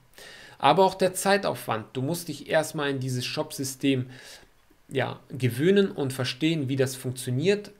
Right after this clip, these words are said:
Du brauchst, wie gesagt, keine Programmierkenntnisse, jedoch musst du da dich erstmal einfuchsen. Aber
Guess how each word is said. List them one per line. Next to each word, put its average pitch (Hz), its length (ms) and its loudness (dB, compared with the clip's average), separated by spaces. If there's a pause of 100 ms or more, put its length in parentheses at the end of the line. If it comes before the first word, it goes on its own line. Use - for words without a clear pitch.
Du 127 160 -8
brauchst, 147 400 -4
wie 175 80 -2
gesagt, 160 300 -2
keine 156 220 -2
Programmierkenntnisse, 156 1080 -2
jedoch 131 420 0
musst 135 280 -6
du 131 80 -2
da 120 280 0 (300)
dich 127 160 -10
erstmal 131 400 -4
einfuchsen. 143 720 -4 (260)
Aber 127 380 0